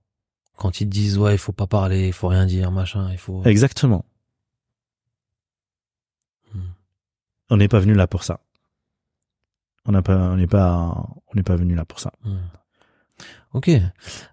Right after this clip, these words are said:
Speaker 1: Euh, on a dit beaucoup, beaucoup, beaucoup de choses, là. Ça fait
Speaker 2: <laughs>
Speaker 1: une heure et demie qu'on enregistre.
Speaker 2: Ouais.
Speaker 1: Euh, tu, tu, tu vois, ce qui, ce qui est marrant, c'est que,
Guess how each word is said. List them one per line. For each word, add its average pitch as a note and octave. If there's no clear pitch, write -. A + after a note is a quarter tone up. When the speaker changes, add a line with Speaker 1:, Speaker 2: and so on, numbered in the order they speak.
Speaker 1:
Euh, G2
on G2
a G2
dit F#2
beaucoup, A2+
beaucoup, G2+
beaucoup G2
de -
choses, F#2+
là. G2+
Ça G2+
fait G#2+
Speaker 2:
<laughs> -
Speaker 1:
une G2+
heure G2+
et G2
demie G#2
qu'on F#2+
enregistre. F#2
Speaker 2:
Ouais. A#2
Speaker 1:
Euh, G2
tu, G2
tu, -
tu -
vois, C3+
ce -
qui, -
ce -
qui -
est G2+
marrant, A2+
c'est G2
que, F#2